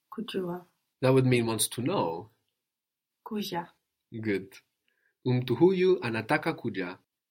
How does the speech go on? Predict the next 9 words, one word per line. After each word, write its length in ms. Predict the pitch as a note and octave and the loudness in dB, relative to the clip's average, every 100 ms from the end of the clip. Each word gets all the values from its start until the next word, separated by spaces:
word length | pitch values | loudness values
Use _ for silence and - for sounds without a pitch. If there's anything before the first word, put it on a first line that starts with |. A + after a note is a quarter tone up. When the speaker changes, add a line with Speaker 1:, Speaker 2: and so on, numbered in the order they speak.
| _ _ _ _ - | _ _ _ _ 2
Speaker 2:
Or 80 | |
you 120 | F#3 C3 | 4 4
could 140 | A2 | 0
just 120 | G#2 | -4
say 120 | A2 | -4
huyu. 480 | G2 C#3 D#3 G#2 F2+ - _ _ _ _ | 2 6 6 4 -2 -10 _ _ _ _
Huyu 400 | - C3 C3+ A#2 | -2 2 4 2
anataka 420 | A2 G#2+ A#2 B2 | -2 -4 -4 -4
kuja. 440 | B2 C#3+ C3+ F2+ | -2 -2 -2 -8